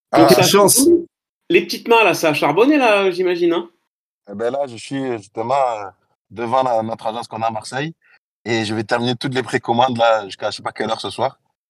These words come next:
Speaker 1: pour que tout parte aujourd'hui.
Speaker 3: Et ouais,
Speaker 2: Et
Speaker 3: moi,
Speaker 2: euh,
Speaker 3: j'attends mon, j'attends mon pack, euh, cohérent avec impatience, hein, vraiment.
Speaker 1: Ah ben, tu,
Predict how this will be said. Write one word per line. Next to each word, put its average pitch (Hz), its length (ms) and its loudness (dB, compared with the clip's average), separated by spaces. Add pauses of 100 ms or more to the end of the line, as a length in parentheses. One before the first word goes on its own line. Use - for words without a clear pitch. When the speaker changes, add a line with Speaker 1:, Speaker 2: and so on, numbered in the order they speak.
(140)
Speaker 1:
pour 92 120 -10
que 107 80 -2
tout 107 180 -2
parte 113 220 0
aujourd'hui. 101 380 0 (1400)
Speaker 3:
Et 165 120 6
ouais, 190 120 8
Speaker 2:
Et 196 40 6
Speaker 3:
moi, 214 100 6
Speaker 2:
euh, 208 40 6
Speaker 3:
j'attends 196 320 4
mon, 170 360 6
j'attends 165 320 4
mon 175 220 6
pack, 220 400 2
euh, 151 280 8
cohérent 175 500 6
avec 147 340 4
impatience, 175 680 4
hein, 117 100 4
vraiment. 127 480 4
Speaker 1:
Ah - 80 -14
ben, 107 120 2
tu, - 100 -12